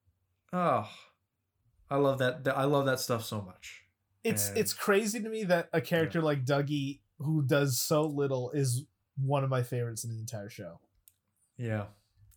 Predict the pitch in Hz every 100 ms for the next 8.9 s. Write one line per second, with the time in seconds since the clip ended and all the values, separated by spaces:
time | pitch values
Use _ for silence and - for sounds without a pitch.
0 | - _ - - _ - 214 226 247 139
1 | 269 247 262 214 233 240 - - 226 214
2 | 156 147 160 180 196 196 156 160 - 151
3 | 156 151 123 147 143 156 160 147 147 151
4 | 156 151 151 151 151 147 151 151 151 151
5 | 151 165 156 165 135 135 123 - _ _
6 | _ 180 170 165 123 123 - _ - -
7 | _ - - _ _ - - - - -
8 | - - _ _ - - 165 151